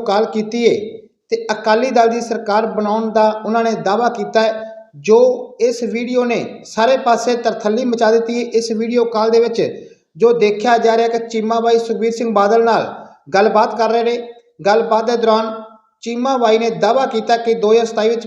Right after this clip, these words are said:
ਪੰਜਾਬ ਵਿੱਚ ਅਕਾਲੀ ਦਲ ਦੀ ਸਰਕਾਰ ਪੱਕਾ ਬਣੇਗੀ ਔਰ ਉਹਨਾਂ ਨੇ ਭਵਿੱਖਬਾਣੀ ਕਰ ਦਿੱਤੀ ਹੈ। ਇਹ ਵੀ ਦੱਸਿਆ ਜਾ ਰਿਹਾ ਕਿ ਚੀਮਾ ਬਾਈ ਜਿਹੜੀ ਵੀ ਭਵਿੱਖਬਾਣੀ ਕਰਦੇ ਨੇ, ਉਹ ਸੱਚ ਹੁੰਦੀ ਹੈ।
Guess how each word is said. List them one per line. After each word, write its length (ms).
ਪੰਜਾਬ 340
ਵਿੱਚ 220
ਅਕਾਲੀ 340
ਦਲ 180
ਦੀ 100
ਸਰਕਾਰ 380
ਪੱਕਾ 300
ਬਣੇਗੀ 580
ਔਰ 400
ਉਹਨਾਂ 200
ਨੇ 100
ਭਵਿੱਖਬਾਣੀ 580
ਕਰ 140
ਦਿੱਤੀ 320
ਹੈ। 60
ਇਹ 120
ਵੀ 120
ਦੱਸਿਆ 340
ਜਾ 180
ਰਿਹਾ 100
ਕਿ 100
ਚੀਮਾ 380
ਬਾਈ 160
ਜਿਹੜੀ 240
ਵੀ 120
ਭਵਿੱਖਬਾਣੀ 580
ਕਰਦੇ 320
ਨੇ, 100
ਉਹ 240
ਸੱਚ 280
ਹੁੰਦੀ 420
ਹੈ। 80